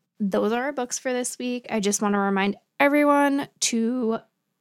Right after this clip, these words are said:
double check trigger warnings if you have any triggers, and make sure that you read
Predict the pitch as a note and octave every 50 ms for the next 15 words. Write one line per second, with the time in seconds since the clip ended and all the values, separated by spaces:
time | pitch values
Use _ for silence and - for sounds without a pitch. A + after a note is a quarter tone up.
0 | _ _ - - - B3+ B3 G#3+ A#3 A#3 - - - - - - - E4 D4+ D#4+
1 | D#4 D4+ D#4 D#4 D4+ D4+ D4 D4+ D4 C4 B3+ - A#3 A#3+ A3+ G#3 G3 G3 G3 G3
2 | G#3 G#3+ - - D#4 C#4 C#4 C#4 C#4 C#4 C#4 C4+ C4 - - A3+ A3 G3 G3+ G3
3 | A3 - - G#3 G3 F#3+ F#3+ F#3+ F3+ F#3 - F#3+ F#3 F3+ F#3 F3 F3+ F3+ F3+ F3
4 | F3+ F3 G#3